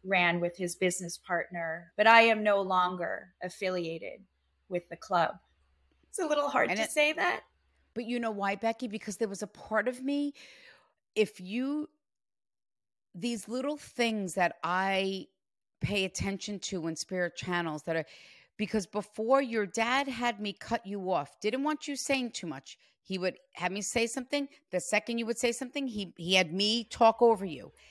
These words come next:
Speaker 2: This
Speaker 1: Okay.
Speaker 2: time, he allowed you to speak, but I felt like it was going to be healing for you. Do you understand that?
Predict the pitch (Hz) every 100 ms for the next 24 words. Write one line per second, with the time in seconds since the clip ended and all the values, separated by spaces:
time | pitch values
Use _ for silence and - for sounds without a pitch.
0 | - - - 143 240 339 - - - 277
1 | 285 170 147 151 _ - 208 214 190 185
2 | 190 180 240 240 233 202 208 202 - -
3 | 233 220 - 170 175 - - 202 226 208
4 | 208 - 175 180 - 185 175 175 165 175
5 | 151 - 196 180 160 - - 143 139 131
6 | 165 160 151 143 143 - 156 139 107